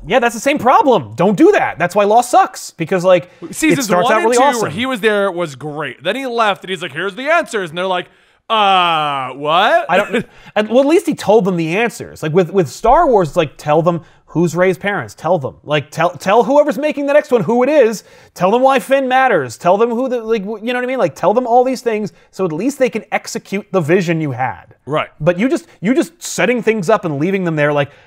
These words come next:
Speaker 1: the, the other thing is with Superman, Batman, Wonder Woman, Flash, there ain't no mystery boxes.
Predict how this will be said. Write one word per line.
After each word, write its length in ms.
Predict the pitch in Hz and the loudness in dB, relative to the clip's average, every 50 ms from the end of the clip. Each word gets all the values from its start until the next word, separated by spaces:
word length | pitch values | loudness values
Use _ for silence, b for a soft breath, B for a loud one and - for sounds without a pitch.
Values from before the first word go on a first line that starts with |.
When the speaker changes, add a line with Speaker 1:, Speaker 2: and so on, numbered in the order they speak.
| b b b _ | b b b _
Speaker 1:
the, 120 | - 175 170 | -10 -8 -6
the 160 | 170 190 214 | -2 -2 -2
other 100 | 262 302 | 0 -2
thing 160 | 220 254 220 | -2 -2 -2
is 160 | 196 175 143 - - | -2 -2 -2 -4 -4
with 160 | 151 156 147 | -4 -4 -4
Superman, 800 | - - - 190 180 233 240 226 233 240 254 269 277 302 302 269 - _ _ | -4 -4 -4 -2 -2 -2 -2 -2 -2 -2 -2 -2 -4 -6 -8 -10 -14 _ _
Batman, 920 | 151 139 - 160 160 202 196 196 214 233 247 254 254 254 262 277 269 254 - _ _ | -6 -2 0 0 2 0 0 -2 -4 -2 -2 -2 -2 -4 -6 -8 -10 -14 -18 _ _
Wonder 300 | - 127 156 196 202 214 | -4 -2 0 2 2 2
Woman, 460 | 226 247 247 254 269 269 277 277 247 233 | 2 2 0 0 0 -2 -2 -4 -8 -10
Flash, 680 | _ _ - - 147 147 170 196 214 233 269 262 - b b b b b b b _ | _ _ -12 -6 -2 2 2 2 2 2 0 -4 -8 b b b b b b b _
there 180 | 110 113 143 | -6 -4 -2
ain't 140 | 160 196 220 | -2 -2 -2
no 140 | 165 170 175 | -4 -6 -6
mystery 400 | 165 156 165 156 - - - 131 | -6 -6 -8 -8 -10 -10 -10 -10
boxes. 760 | 113 110 101 104 101 - - - - 78 71 - - - | -8 -8 -8 -8 -10 -12 -16 -20 -20 -20 -20 -20 -20 -20